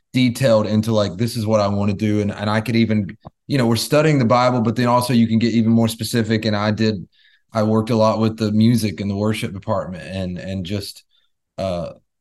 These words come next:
even the practical stuff of playing and learning how to write songs. And, and that's where a lot of that, um, just came alive in me. And, um, and then through the, a-, after that, that's when I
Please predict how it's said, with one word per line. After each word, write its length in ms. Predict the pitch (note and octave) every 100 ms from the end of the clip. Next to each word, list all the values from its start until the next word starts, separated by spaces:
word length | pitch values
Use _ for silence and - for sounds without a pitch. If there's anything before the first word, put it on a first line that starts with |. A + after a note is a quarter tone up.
| _ A#2 -
even 220 | A#2+ A#2+
the 60 | A2
practical 500 | C3+ B2+ A2+ A2+ G#2+
stuff 320 | - A2 F#2
of 160 | F#2
playing 480 | - C#3 B2 A#2+ A#2
and 120 | G#2
learning 280 | G#2+ A#2+ A#2
how 100 | A2+
to 60 | A2
write 300 | G#2 G#2+ G#2
songs. 640 | C#3 B2 A2+ A2+ A2 G#2+
And, 500 | - G#2 G2 G2 F2 - _ _ -
and 120 | G#2+
that's 180 | A2 A2
where 120 | A2+
a 40 | G#2+
lot 180 | G#2 G#2
of 80 |
that, 200 | G2+ F2+ G2 _
um, 360 | G2 F#2+ F2 - G2+
just 340 | G2+ - -
came 220 | - A#2 G#2
alive 380 | F#2 F2+ F2+
in 120 | F2+ F2
me. 260 | E2+ E2 - _ _ -
And, 260 | G2 F#2 F2+
um, 240 | D#2+ D#2 -
and 160 | G#2
then 240 | G2+ G2 E2
through 220 | A2+ A2+
the, 160 | G#2 -
a-, 60 |
after 560 | A2 A2+ A2 A2 G#2+ G#2+
that, 200 | G2+ F#2
that's 220 | G2+ G#2
when 140 | G#2
I 220 | G2 F#2+